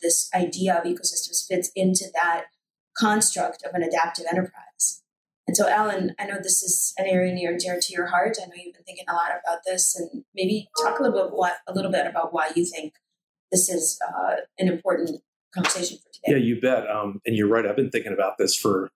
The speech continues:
Speaker 2: probably over twenty years, back to, you know, my time at McKinsey, when we were looking at sort of the then state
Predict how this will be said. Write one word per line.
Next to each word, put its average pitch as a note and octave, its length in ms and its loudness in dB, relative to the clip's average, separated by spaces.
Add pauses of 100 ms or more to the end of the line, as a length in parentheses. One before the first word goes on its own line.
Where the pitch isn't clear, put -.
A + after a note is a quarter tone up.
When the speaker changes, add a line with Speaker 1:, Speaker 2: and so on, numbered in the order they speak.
(140)
Speaker 2:
probably C#3+ 220 4
over A#2+ 200 2
twenty A2+ 360 0
years, G2 440 0
back G2+ 240 0 (100)
to, F#2+ 440 2 (800)
you G#2+ 100 4
know, G2+ 60 4
my F#2+ 100 4
time G2 280 0
at G2 80 -6
McKinsey, A#2+ 440 2
when A2 140 0
we G2+ 60 4
were G2 100 0
looking G#2 300 0
at G2 180 -2
sort G2+ 180 2
of G2+ 140 -4
the F#2 140 -16
then G2+ 200 4
state G2+ 380 2